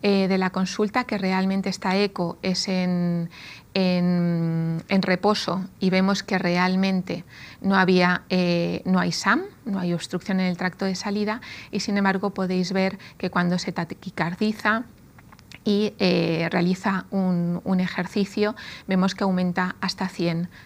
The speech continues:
milímetros de mercurio. En relación a las maniobras de provocación, eh, sabemos que el ejercicio es mucho más, eh, sensible, mucho más eficaz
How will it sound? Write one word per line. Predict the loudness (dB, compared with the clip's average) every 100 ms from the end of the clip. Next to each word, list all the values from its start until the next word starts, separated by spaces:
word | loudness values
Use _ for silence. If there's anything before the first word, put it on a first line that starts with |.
| -2
milímetros | -2 0 -2 -2 -6 -6
de |
mercurio. | -8 -10 -12 -14 -14 -20 -20 -20 -20 -20 -20 -20 -20 -20 -20 -20 -20 -20 -20 -20 -20 -20 -20 -20 -20 -20 -20 -20 -20 -20 -20 -20 -20 -18 -14 0
En | 2
relación | 4 4 2 2 2 2 -2
a | -4 -2 0 0 0
las | 0 0
maniobras | 0 2 2 2 0
de | -2
provocación, | -2 0 0 -2 -4 0 4 4 2 -8 -16 -16 -2
eh, | 4 4 4
sabemos | 0 0 2 2 0
que | 2
el | 2
ejercicio | 2 -2 -2 -2 0 0 0
es | -2 0
mucho | 2 2 0 -2
más, | 0 0 0 -4 -4
eh, | -2 0 -2
sensible, | -2 -2 -2 2 2 2 0 -4 -4
mucho | -4 -2 -4
más | -2 -2
eficaz | -2 -4 0 2 2